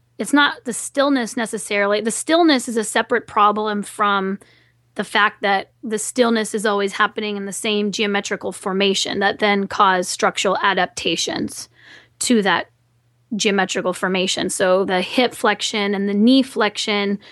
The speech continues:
um, and the pelvic tilting, which is then the articulation of the lumbar spine, all of those become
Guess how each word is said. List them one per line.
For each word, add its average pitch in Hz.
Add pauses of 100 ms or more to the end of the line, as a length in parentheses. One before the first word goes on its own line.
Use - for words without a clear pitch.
(400)
um, 196
and 190
the 196 (140)
pelvic 262 (960)
tilting, 226
which 190
is 202
then 196
the 196
articulation 208
of 196
the 202
lumbar 220
spine, 185
all 233
of 214
those 226
become 202